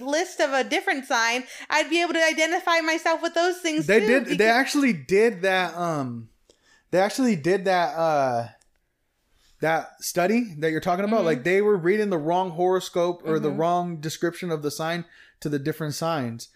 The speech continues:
Speaker 2: And then the, the people were like, "Oh yeah, that is me." And then
Speaker 1: Yeah.
Speaker 2: like, "Oh, actually, this isn't for your sign." And
Speaker 1: Right.
Speaker 2: then it, it came out
Speaker 1: Yeah,
Speaker 2: like
Speaker 1: it's like, like how people say
Speaker 2: it's too universal. Like, uh,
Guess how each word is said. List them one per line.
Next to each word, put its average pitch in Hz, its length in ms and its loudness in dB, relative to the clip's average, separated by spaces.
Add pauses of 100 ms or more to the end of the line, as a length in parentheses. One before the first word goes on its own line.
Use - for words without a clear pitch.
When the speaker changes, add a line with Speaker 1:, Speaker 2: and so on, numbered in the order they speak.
(380)
Speaker 2:
And 147 200 -2
then 151 140 -4
the, 139 260 0
the 143 80 0
people 165 220 -4
were 170 80 -2
like, 151 160 -4
"Oh 208 100 -2
yeah, 214 200 -2
that 202 120 -2
is 196 160 0
me." 180 140 -2
And 151 100 -4
then 151 80 -2
Speaker 1:
Yeah. 254 200 0
Speaker 2:
like, 202 120 -6
"Oh, 170 220 0
actually, 170 380 -2
this 160 180 -6
isn't 156 240 -10
for 139 120 -4
your 123 100 -4
sign." 120 380 -8
And 147 140 -4
Speaker 1:
Right. 247 320 -2
Speaker 2:
then 147 100 -8
it, 147 400 -4
it 139 60 -8
came 165 240 -4
out 165 160 -2
Speaker 1:
Yeah, 160 120 2
Speaker 2:
like 330 120 2
Speaker 1:
it's 277 140 -6
like, 285 360 -6 (160)
like 262 300 -2
how 285 240 -2
people 302 300 -4
say 277 380 0
Speaker 2:
it's 262 100 -6
too 254 100 6
universal. 220 640 2
Like, 151 220 0
uh, 170 380 -8